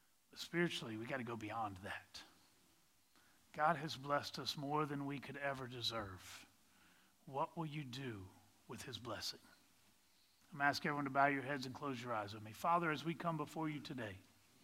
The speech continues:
Lord, we recognize that you have been very generous to us. You have been faithfully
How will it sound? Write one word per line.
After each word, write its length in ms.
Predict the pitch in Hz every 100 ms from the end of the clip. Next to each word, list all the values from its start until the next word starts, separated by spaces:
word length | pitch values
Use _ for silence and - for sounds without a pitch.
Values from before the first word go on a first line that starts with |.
| - - - - - - - -
Lord, 160 | 151
we 80 | 160
recognize 1000 | 147 165 190 160 170 165 175 185 - - 151
that 340 | 143 139 - - - - - - - - - _ _ - - - - - _ _ _
you 160 | 156 170
have 260 | 165 139
been 220 | 147 160 143
very 300 | 147 156 147
generous 580 | 123 135 131 110 - -
to 200 | 139 107
us. 560 | 98 - - - - - - - - - - - _ -
You 100 | 143
have 140 | 147 131
been 160 | 143
faithfully 880 | 113 - 170 160 - - 120 98 92